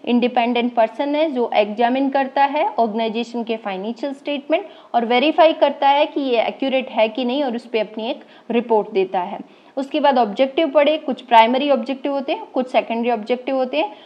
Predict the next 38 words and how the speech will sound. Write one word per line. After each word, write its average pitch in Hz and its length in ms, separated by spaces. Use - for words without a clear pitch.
फिर 285 140
हमने 269 240
error 240 340
और 262 100
frauds 254 400
के 294 120
बीच 254 260
में 254 140
difference 226 460
देखा, 294 320
और 240 140
उसके 254 260
बाद, 269 300
अ, 214 220
type 262 340
of 294 180
audit 269 360
की 277 220
देखा 240 300
कि, 359 220
अ, - 140
किस 277 160
तरह 269 220
से 285 180
type 233 200
of 269 120
audit 226 400
कितने 262 260
भागों 233 300
में 240 160
बांटा 220 280
गया 226 180
है 285 60
और 294 160
कौन-कौन 240 440
से 277 200
part 214 280
में 311 280